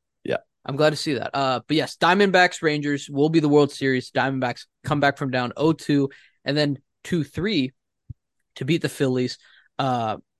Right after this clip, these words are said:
Speaker 2: this one, it's weird too when it's like the Diamondbacks are, I don't wanna, like, they've won a World Series,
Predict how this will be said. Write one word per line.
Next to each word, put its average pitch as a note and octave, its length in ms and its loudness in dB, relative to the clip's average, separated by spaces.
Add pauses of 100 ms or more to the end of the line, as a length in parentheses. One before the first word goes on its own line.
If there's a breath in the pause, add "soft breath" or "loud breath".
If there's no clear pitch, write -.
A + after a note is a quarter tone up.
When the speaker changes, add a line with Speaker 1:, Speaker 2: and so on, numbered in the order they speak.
(720)
Speaker 2:
this G#3 200 4
one, D#3+ 380 4 (460)
it's E3+ 320 -2
weird A3+ 320 0
too F3+ 220 4
when C3 260 0
it's - 160 -12
like A#2 120 -12
the B2+ 80 -14
Diamondbacks D3+ 600 0
are, - 200 -6 (520)
I C3 80 -4
don't D#3 80 4
wanna, D3 240 0
like, C3 140 -4
they've E3+ 180 6
won D3 160 2
a C3+ 40 2
World A#2 220 -4
Series, - 560 -8